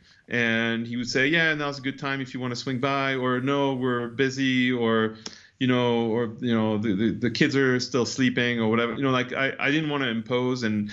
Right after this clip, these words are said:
so texting was a good way to just check in on them. Sometimes I would drop by and knock, and then they would tell me if it, you know, it was a okay time or not. Um, but I,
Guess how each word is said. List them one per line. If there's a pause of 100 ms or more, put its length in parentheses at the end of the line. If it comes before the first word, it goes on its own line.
(120)
so
texting
was
a
good
way
to
just
check
in
on
them. (160)
Sometimes
I
would
drop
by (140)
and
knock,
and
then
they
would
tell
me
if
it,
you
know,
it
was
a (220)
okay
time
or
not. (600)
Um,
but
I,